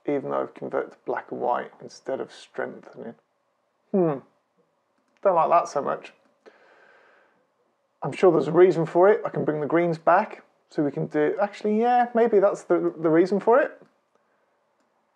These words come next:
We can bring it back so it's spot colour. I think I've got to go to edits to do this now, once I've done it once. We could just bring that back.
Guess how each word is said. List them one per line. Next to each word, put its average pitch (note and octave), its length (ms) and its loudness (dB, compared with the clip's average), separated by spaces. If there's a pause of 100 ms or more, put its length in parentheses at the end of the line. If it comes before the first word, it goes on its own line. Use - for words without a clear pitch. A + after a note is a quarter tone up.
(420)
We E3 120 0
can D#3+ 160 -4
bring E3+ 160 2
it E3+ 160 -4
back F3+ 260 0
so - 160 -4
it's - 160 -4
spot - 400 -6
colour. F#3+ 340 0 (2250)
I - 60 -20 (920)
think - 160 -8
I've F3 120 -10
got D#3+ 80 0
to D3 80 0
go C3 120 -2
to C3 120 -6 (100)
edits C#3 340 -6
to - 120 -16
do B2+ 160 -8
this A#2+ 200 -12
now, A2+ 440 -14
once B2+ 240 -18
I've B2+ 120 -18
done C3 140 -8
it - 100 -12
once. B2+ 420 -12 (3500)
We F3+ 80 -10
could E3+ 160 -10
just F3+ 200 -10
bring E3 180 -2
that F3+ 200 -6
back. F3 360 -4